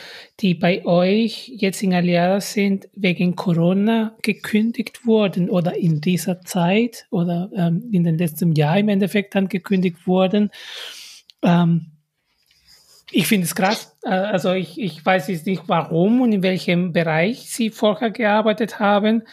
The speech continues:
Aber ich finde es schon krass, auch tatsächlich was, ähm, also, dass ihr ein gutes Ende oder einen guten Weg da gefunden habt,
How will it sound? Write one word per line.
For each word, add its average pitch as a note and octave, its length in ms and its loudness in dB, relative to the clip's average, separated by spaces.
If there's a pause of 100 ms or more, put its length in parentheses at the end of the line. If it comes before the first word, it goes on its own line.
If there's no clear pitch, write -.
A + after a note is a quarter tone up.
(500)
Aber E3 200 0
ich E3 160 -2
finde F3+ 220 0
es E3 60 -4
schon G3+ 260 -4
krass, F#3 340 -2
auch F3+ 380 2
tatsächlich F3 720 -2
was, F3+ 440 -2
ähm, F3 420 2
also, F3+ 300 0 (220)
dass E3+ 320 -2
ihr F3+ 280 2
ein E3 200 2
gutes F#3+ 380 0
Ende G3+ 600 2 (100)
oder F3 320 0
einen E3 280 2
guten D#3+ 380 0
Weg D#3+ 420 0
da A#3 240 0
gefunden G#3+ 600 0
habt, A3+ 360 -2